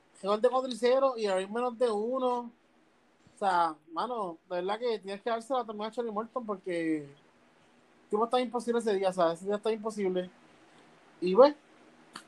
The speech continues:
este, nada, pero yo le doy uno, yo le doy uno a plus porque, pues,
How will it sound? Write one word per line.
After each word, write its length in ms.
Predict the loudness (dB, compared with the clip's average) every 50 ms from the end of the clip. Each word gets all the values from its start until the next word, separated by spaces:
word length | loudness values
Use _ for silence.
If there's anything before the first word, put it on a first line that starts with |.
| -20 -20 -20 -20 -20 -20 -20 -20 -8 0
este, 360 | 0 0 0 2 2 2 4
nada, 280 | 6 6 6 6 4 2 -2 _ _ _ -2
pero 1120 | 0 4 4 6 6 6 6 6 6 6 6 6 6 6 6 6 4 4 2 0 -4 -8 _ _ _ _ _ _ _ _ _ _ _ _
yo 140 | 0 4 4
le 60 | 6 4
doy 100 | 4 2
uno, 160 | -2 -6 -6
yo 120 | -4 -2 0
le 60 | 0
doy 80 | 0 0
uno 140 | 0 0 0 0
a 100 | 0 0
plus 200 | 0 0 0 0
porque, 280 | -4 -6 -4 -4 -6
pues, 240 | -6 -4 -6 -6 -8